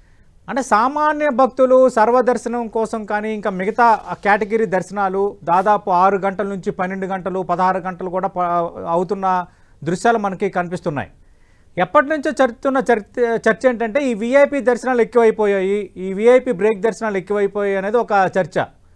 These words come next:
నిన్న మాజీ ఉపరాష్ట్రపతి వెంకయ్య నాయుడు శ్రీవారిని దర్శించుకున్నారు, మీరు కూడా ఆయన చెంతనే ఉన్నారు.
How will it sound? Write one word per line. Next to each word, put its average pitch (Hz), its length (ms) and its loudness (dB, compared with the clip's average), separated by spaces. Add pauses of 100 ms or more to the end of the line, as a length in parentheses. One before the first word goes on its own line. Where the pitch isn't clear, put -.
(520)
నిన్న 262 500 4 (540)
మాజీ 233 260 4
ఉపరాష్ట్రపతి 262 880 2
వెంకయ్య 208 320 0
నాయుడు 240 420 4
శ్రీవారిని 226 460 2
దర్శించుకున్నారు, 208 800 -2 (360)
మీరు 196 260 4
కూడా 233 180 6
ఆయన 208 180 6
చెంతనే 214 340 -4
ఉన్నారు. 196 480 0